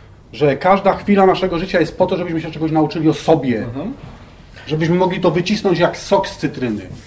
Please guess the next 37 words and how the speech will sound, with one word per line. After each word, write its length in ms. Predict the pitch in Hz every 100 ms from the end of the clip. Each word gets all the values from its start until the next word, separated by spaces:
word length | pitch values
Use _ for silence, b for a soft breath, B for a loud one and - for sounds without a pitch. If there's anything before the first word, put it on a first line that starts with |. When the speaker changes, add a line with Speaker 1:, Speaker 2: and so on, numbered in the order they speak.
| -
Speaker 1:
Dla 200 | 117 143
siebie. 400 | - 180 135 107 - - - -
Speaker 2:
Tak. 340 | 101 104 113 - -
Speaker 1:
Wtedy 380 | - 202 220 208
dopiero 300 | 165 180 180
to 100 | 170
zaczyna 300 | 156 165 147
działać. 440 | 120 151 113 98 - b b b
Wtedy 280 | - 185 185
każdy 380 | - - 196 190
z 60 |
was 220 | 143 180 180
będzie 220 | 175 170
używał 400 | 160 165 156 -
tej 180 | - 220
energii, 340 | 220 196 185
z 40 | 175
którą 180 | 180
tu 100 | 165
przyszedł, 500 | 165 - - - 254 233 B B
po 80 | -
to, 120 | 180 160
żeby 160 | 180
ją 120 | 185
podarować 640 | 170 185 190 185 196 196 151
własnej 440 | 147 220 220 208
przestrzeni. 580 | - 160 - - 214 104 98 -
Speaker 2:
Którzy, 600 | - 269 240 269 262 - -
która 200 | - 214
nagle 260 | 185 196 233
zacznie 420 | 202 202 214 214
być 260 | 190 175 -
adekwatna. 680 | 147 156 - 240 - 151 151 - - - - - - - - - - -
Często 300 | 226 226 277
ci 120 | 247
sami 220 | 214 190
ludzie. 340 | 226 247 131